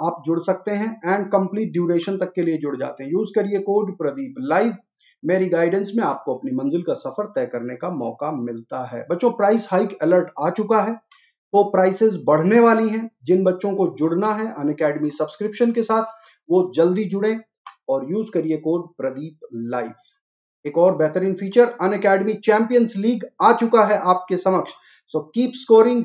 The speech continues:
keep winning। चलिए, Microbes in Industry के ऊपर आज का हमारा session।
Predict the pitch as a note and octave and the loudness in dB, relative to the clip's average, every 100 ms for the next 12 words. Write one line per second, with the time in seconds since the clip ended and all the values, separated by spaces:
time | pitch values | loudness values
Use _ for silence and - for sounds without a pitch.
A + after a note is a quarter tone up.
0 | - G#3 A#3 - B2 B2 F3 D#3 B2 - | -2 -2 -2 -2 -6 0 0 2 -2 -12
1 | _ _ _ _ _ D#3+ A#2+ A#2+ - _ | _ _ _ _ _ -4 -4 -8 -16 _
2 | _ _ _ _ F3 G#3+ A3+ A3 A3+ G3+ | _ _ _ _ 0 2 4 2 2 0
3 | G3+ G3+ A3+ G3+ G3 F#3 F#3 E3 - C#3+ | 2 0 0 -2 0 2 0 0 -2 -4
4 | C3+ B2+ B2 F3+ A3 A3 | -4 -4 -2 -2 0 -4